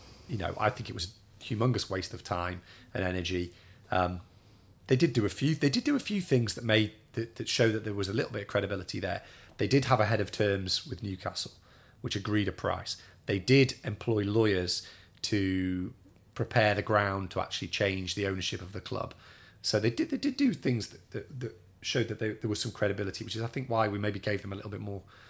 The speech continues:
time and than they should have had. But, but when it started to get to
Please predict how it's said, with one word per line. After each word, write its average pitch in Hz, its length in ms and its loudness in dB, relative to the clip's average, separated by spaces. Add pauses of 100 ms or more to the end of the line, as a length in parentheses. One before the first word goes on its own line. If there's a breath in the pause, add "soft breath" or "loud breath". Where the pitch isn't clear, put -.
(420 loud breath)
time 101 480 2 (380)
and 98 340 -6
than 95 200 -8
they 95 80 -2
should - 160 -4
have 104 100 -4
had. - 200 -4
But, 117 120 -8 (160)
but 120 140 -6
when 123 220 6
it 117 100 0
started 110 440 4
to 110 80 0
get - 280 -2
to 95 260 2